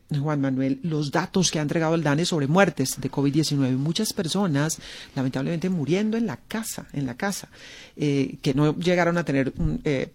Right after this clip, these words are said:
eh, prestación de servicio en un hospital o que decidieron, porque también hay muchas personas que deciden quedarse en casa si la situación es muy delicada. Y también hablar de los casos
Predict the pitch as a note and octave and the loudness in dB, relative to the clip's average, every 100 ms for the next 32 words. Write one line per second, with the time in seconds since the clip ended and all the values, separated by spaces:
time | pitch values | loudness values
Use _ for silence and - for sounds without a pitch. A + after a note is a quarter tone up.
0 | - - - C#3+ C#3+ C3+ C3+ C#3+ D#3 C3+ | -10 -12 -2 -2 0 -2 0 0 0 -2
1 | D3 D3+ D#3 - C#3+ C3+ C#3 D3+ D3+ C3+ | -2 -2 -2 -4 -2 -2 0 -2 0 0
2 | C3 C3+ G#3+ D4 C3 C3 C3+ C3 C3+ F3 | 2 8 10 10 6 2 2 2 2 0
3 | F3+ F#3+ - E3 C#3 D3 D#3+ C#3 - C3+ | 0 0 -2 -2 -2 -2 -2 -6 -6 -4
4 | - E3 F3 G#3 - - - - C#3 C3 | -2 2 4 4 0 -8 -14 -6 -2 -2
5 | D#3 D#3 C#3+ D3+ D3+ C3+ C3+ B2+ B2+ B2+ | -2 -2 -2 -2 -2 -2 -2 -4 -4 -2
6 | B2+ - C#3 D3 C#3+ D3 C#3 - C3+ C3+ | -2 -2 -4 -2 0 2 0 0 -2 -2
7 | A2+ - - F3 - E3 E3 F3+ A3 F#3+ | -4 -6 -2 -2 0 0 0 0 2 2
8 | D#3+ - C3+ C3+ C#3 D#3 D3 A2+ - | 2 0 -2 -2 -2 -2 -2 -2 -6